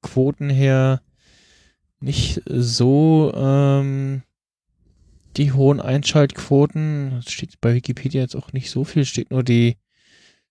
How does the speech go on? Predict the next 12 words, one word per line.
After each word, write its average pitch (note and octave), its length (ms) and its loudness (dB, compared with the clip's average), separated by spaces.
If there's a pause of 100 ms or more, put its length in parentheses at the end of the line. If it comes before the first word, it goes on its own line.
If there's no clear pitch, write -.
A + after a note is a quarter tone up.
(240)
Pilotfolge C#3 840 4
hatte B2+ 840 2
in B2 80 -8
den A#2+ 600 -4
U - 80 -6
S - 120 -10
A A#2+ 280 0
eins A#2+ 240 -6
Komma B2+ 200 0
drei A#2+ 440 2
fünf - 400 -8
Millionen, C#3 540 4